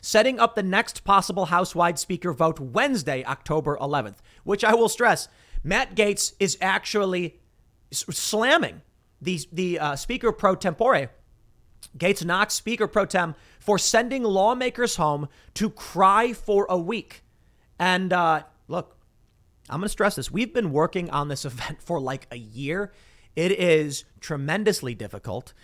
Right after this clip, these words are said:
We've had to do, we, there, there's just so much stuff behind the scenes that has been a stressful nightmare in getting this, this, this event going.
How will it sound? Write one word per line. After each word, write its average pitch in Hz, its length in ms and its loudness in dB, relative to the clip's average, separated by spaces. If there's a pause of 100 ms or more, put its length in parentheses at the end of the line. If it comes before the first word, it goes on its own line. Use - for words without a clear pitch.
(140)
We've 156 220 -2
had 175 220 2
to 156 40 -6
do, 151 340 -4
we, 156 140 -4
there, 160 160 -2
there's 151 260 -4
just - 200 -8
so 208 100 0
much 220 180 -4
stuff 180 200 -2
behind 151 260 -4
the 139 60 -8
scenes 127 400 -10 (240)
that 143 100 -4
has 131 160 -4
been 131 320 -8
a 120 160 -10
stressful 185 800 -4 (160)
nightmare 120 720 -8
in 135 140 -12
getting 147 240 -6
this, 139 180 -8 (180)
this, 135 200 -8
this 131 200 -8
event 135 320 -6
going. 147 360 -4